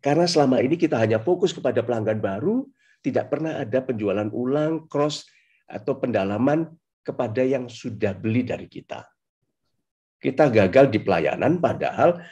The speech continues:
penjualan itu satu kali, pelayanan itu tiga kali. Yaitu supaya dia beli lagi,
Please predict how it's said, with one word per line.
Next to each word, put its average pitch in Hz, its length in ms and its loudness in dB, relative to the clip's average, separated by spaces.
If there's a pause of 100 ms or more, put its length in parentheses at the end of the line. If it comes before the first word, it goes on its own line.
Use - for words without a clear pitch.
(100)
penjualan 104 480 2
itu 90 160 -4
satu 85 320 -6
kali, 160 560 2
pelayanan 92 540 -2
itu 127 180 -6
tiga 113 160 -2
kali. 117 400 -2 (340)
Yaitu 90 220 4
supaya 85 320 0
dia 71 220 -2
beli 71 280 -6
lagi, 117 460 0